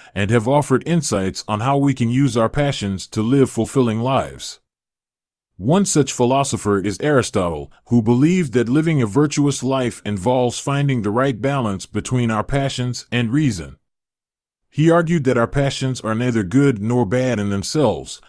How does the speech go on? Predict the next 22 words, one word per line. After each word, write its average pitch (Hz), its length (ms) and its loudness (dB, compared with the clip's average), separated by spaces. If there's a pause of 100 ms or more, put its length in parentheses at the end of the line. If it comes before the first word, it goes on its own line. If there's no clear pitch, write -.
(120)
but 104 140 0
rather 147 320 2
they 127 100 4
become 120 380 0
good 147 420 2
or 101 140 2
bad 120 340 -2
based 120 420 -2
on 104 140 -4
how 113 160 -2
we 110 160 -2
use 135 300 0
them. 76 260 -12 (960)
For 123 300 2
example, 117 600 0 (120)
if 113 180 -4
you 151 160 6
are 131 80 6
passionate 156 480 0
about 98 300 0
helping 107 360 0
others, 90 440 -4